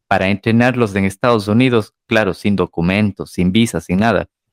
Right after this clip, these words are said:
Los metían a las avionetas, los traían a campos que estaban cerca de, de la Florida, me parece que estaban, los entrenaban por un par de semanas, un par de meses, y los regresaban de vuelta a El Salvador para que peleen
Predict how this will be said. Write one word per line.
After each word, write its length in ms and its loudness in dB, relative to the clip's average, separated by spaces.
Los 180 -4
metían 360 0
a 60 0
las 180 -2
avionetas, 680 0
los 200 -6
traían 600 2
a 80 -6
campos 480 -2
que 80 -14
estaban 380 -2
cerca 360 -4
de, 320 -4
de 140 -8
la 120 -4
Florida, 480 0
me 140 -2
parece 380 -2
que 80 -20
estaban, 360 0
los 180 0
entrenaban 600 0
por 140 0
un 240 0
par 180 2
de 100 0
semanas, 500 0
un 100 -2
par 200 0
de 80 0
meses, 420 -2
y 120 -2
los 180 0
regresaban 560 0
de 80 0
vuelta 580 0
a 60 -6
El 100 -2
Salvador 540 0
para 220 -2
que 140 -6
peleen 380 -2